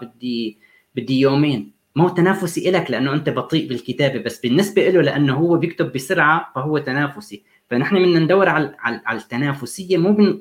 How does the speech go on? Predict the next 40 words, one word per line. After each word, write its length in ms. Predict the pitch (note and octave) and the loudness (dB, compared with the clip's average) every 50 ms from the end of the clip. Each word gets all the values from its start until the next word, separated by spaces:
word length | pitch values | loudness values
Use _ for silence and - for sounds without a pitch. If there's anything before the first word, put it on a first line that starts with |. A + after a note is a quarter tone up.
| - C3 | -10 -6
وجهة 300 | C3+ C#3+ C#3 C#3+ C#3 C#3 | -6 -6 -4 -4 -6 -6
نظر 260 | C3+ B2+ A#2+ B2 A#2 A2+ | -6 -8 -8 -8 -8 -8
مادية، 400 | A2 A2 G#2+ G#2+ A2+ A#2 B2 B2+ | -8 -8 -10 -10 -10 -8 -6 -4
ومن 260 | B2 C3 C#3 D3+ D#3 | -4 -2 0 0 2
وجهة 240 | E3 F3 F3 E3 - | 2 2 2 0 0
نظر 160 | E3+ D#3 D#3+ D#3 | -2 -2 -2 -4
شو 140 | - - F3+ | -4 -2 0
المهمة 340 | E3 D#3 F3+ G3+ G3 F3+ D#3 | 0 0 2 2 0 0 0
اللي 180 | C#3+ B2+ A2+ | -4 -6 -6
أنا 140 | D#3+ F3 D#3 | -6 -6 -6
بأنجزها 760 | C#3 - - G3 G#3+ A3 G#3+ G#3 - - - G#3 A3 A3 - _ _ _ _ _ _ _ _ _ _ _ _ - | -6 -8 -2 0 0 2 2 0 -2 -4 -2 -2 -2 -2 -6 _ _ _ _ _ _ _ _ _ _ _ _ -6
بشكل 280 | C3 - A3+ G#3+ G#3+ A3+ | -2 0 2 2 4 4
روتيني 760 | G#3+ F#3+ F#3+ F#3 F3 E3+ - - G#3 G#3+ G#3+ G#3 G3+ G3+ F#3+ | 2 4 6 4 4 4 0 0 2 4 6 6 4 4 0
وأسرع 440 | D3 - F#3+ G#3 - - G3 F#3 F#3 | 0 -2 -4 -6 -6 -4 -2 -2 0
من 200 | F#3 F3+ E3+ E3 | 0 0 0 0
غيري، 340 | E3 F#3+ G3 F#3+ F#3+ G3+ | 0 0 0 2 2 0
وصار 220 | G3 G3 - G3+ F#3+ | 0 0 0 0 0
عندي 260 | G3 A3+ A#3 G#3+ F3+ | 2 2 2 0 0
خبرة 320 | - - G#3+ - G3+ G3 | -2 -2 -4 0 2 2
لحتى 440 | F#3 E3 - - G#3 - - - - | 2 2 0 -2 -4 -6 -6 -8 -8
أكررها، 500 | - - - - C#3+ B2 C#3+ F3+ F#3 E3 | -6 -6 -4 -6 -4 -2 0 0 2 2
أعمل 320 | C3 - G#2+ A#2 C3+ D3+ D#3 | 0 -2 -2 -2 -2 0 0
لها 100 | C#3 - | -2 -2
duplicate. 680 | B2+ G#2+ B2 B2 A#2+ - - E3 E3 C#3+ C#3+ - _ _ _ _ _ _ _ _ _ _ _ _ - | -4 -6 -6 -6 -8 -6 -4 -2 -2 -2 -4 -10 _ _ _ _ _ _ _ _ _ _ _ _ -4
أنا 160 | D3+ D#3 E3 | 0 2 2
مرة 240 | E3+ F#3 G3+ F#3+ F#3+ | 4 4 4 4 2
يمكن 260 | F3+ F#3 G3 G3 F3 | 2 0 0 0 0
اتصلت 560 | D#3+ - - C#3+ C#3 - F#3+ F#3 E3+ F3+ - _ C3+ | -2 -2 -4 -8 -4 0 0 -2 -2 -4 -10 _ -4
مع 220 | C3+ B2 A#2+ A#2+ | -4 -4 -2 -4
حدا، 360 | - - - F3 E3 F3 D#3 | -4 -4 -4 -2 0 0 -2
يعني 220 | - C3 C3 D#3 F#3 | 0 0 0 0 0
مثل 320 | G3 - F3+ E3 E3 E3 - _ _ _ _ _ - | -2 -2 -4 -4 -4 -4 -8 _ _ _ _ _ -6
مع 80 | B2+ | -4
حدا 380 | - - F3 E3+ D#3+ F3 D#3+ C#3+ | -2 -2 -2 0 0 0 0 0
إني 200 | D3 D3 D3 C#3 | 0 0 0 0
بدق 260 | C#3 C3 F#3+ - - | 0 0 -2 -2 0
تليفون 640 | - E3 D#3+ D3+ D3+ - F#3 F#3 F#3+ G3 G3 G3 | -2 -2 -2 -2 -4 -4 -4 -2 -2 0 0 0
وبيجيب 420 | F#3 E3 D3 C#3 C3+ C3 F3 E3+ E3 | -2 -2 -2 -4 -4 -2 0 0 2
لي 120 | D#3+ D3+ | 2 0
جواب، 540 | C#3+ D3 D3 D3+ D#3+ E3 E3+ E3+ E3 D3 - | 0 0 0 0 0 0 0 0 -2 -4 -8